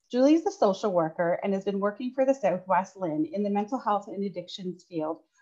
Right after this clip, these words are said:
for eleven years as a health system planner and program lead.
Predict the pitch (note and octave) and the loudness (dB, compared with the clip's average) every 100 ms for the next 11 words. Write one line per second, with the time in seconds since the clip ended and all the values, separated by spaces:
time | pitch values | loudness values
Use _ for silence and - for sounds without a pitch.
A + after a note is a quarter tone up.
0 | _ - G3+ G3+ F#3 F3+ F#3 E3+ A#2 A2+ | _ 2 4 6 4 2 -2 -4 -4 -8
1 | G3+ _ _ _ _ _ _ _ _ _ | -12 _ _ _ _ _ _ _ _ _
2 | G3 F#3+ G3 F3+ A3+ B3+ - B3+ - C#4+ | 2 4 2 4 2 2 -4 -4 2 4
3 | D4 A#3 E3+ E3+ - F3+ E3+ - E3+ E3 | 4 0 0 -2 -4 -6 -6 -4 -4 -4
4 | D#3+ D#3+ D3+ D3+ E3 | -4 -2 -4 -8 -14